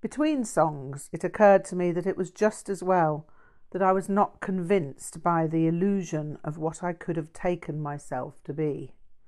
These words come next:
I was a focus of attention because of Ron and Steve. I might have a voice,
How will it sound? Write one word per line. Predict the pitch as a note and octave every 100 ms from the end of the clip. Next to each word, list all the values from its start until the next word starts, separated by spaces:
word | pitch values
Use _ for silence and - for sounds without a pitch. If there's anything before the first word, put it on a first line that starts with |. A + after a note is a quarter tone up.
| - - - - _ _ _ _ _ - -
I | E3 F3
was | G3 A3
a |
focus | - A3 A3 A3 E3+ F3+
of | E3+
attention | E3 A3 G#3+ - - D#3 E3 - - -
because | F3+ - G3+ -
of | F3+ E3
Ron | E3 D#3+ D3
and | D3+ D#3
Steve. | - F#3+ E3 A#2+ G#2 - _ - - - - _ - _ - - _ - - - - -
I | G3+
might | A#3 C4 -
have | D#3 F3+
a | E3
voice, | D#3+ G#3+ D#3+ E3 -